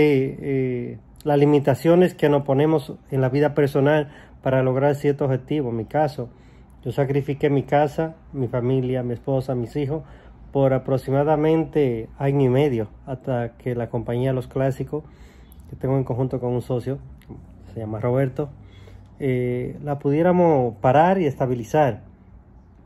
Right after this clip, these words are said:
Gracias a Dios ya llegamos a ese punto, estamos en un momento de tranquilidad personal y de labor, pero no significa que bajamos los brazos, todo lo contrario, ahora es que trabajamos con más fuerza.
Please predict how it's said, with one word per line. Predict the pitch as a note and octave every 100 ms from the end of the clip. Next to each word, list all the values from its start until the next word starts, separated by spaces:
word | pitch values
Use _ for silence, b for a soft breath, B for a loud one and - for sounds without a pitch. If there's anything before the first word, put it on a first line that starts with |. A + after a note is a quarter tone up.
| -
Gracias | - C3 B2 D3
a |
Dios | C#3+ D3+
ya | B2+
llegamos | B2 B2+ B2+ B2
a |
ese | C#3
punto, | D#3 E3 D#3+ E3
estamos | C3+ - B2+ B2+ B2 C3+
en | D3+ B2+
un | B2+ B2+ B2 A#2+ A2+ - -
momento | C3+ B2+ B2+ C3 B2+ C3+ A#2+
de | A#2 A#2+
tranquilidad | A2+ B2+ A#2+ - B2 A#2 C#3+ D3+ - - -
personal | A#2+ - B2+ D3 C#3+ C#3 B B B B
y | C#3+ C3
de | D3
labor, | E3 G3 A3 A3+ - - - - - - -
pero | D#3+
no | D#3
significa | E3+ F#3 D#3+ E3+ E3+ D#3
que | C#3+
bajamos | B2+ C3+ C3+
los | B2
brazos, | A#2+ C3+ B2+ A2
todo | B2
lo |
contrario, | C3+ A#2+ B2+ A2+ A2
ahora | A#2 D#3 E3+
es | E3
que | - C#3+
trabajamos | C3+ B2 B2+ C3 A#2+
con | A#2
más | A2+ A2
fuerza. | B2 A2 -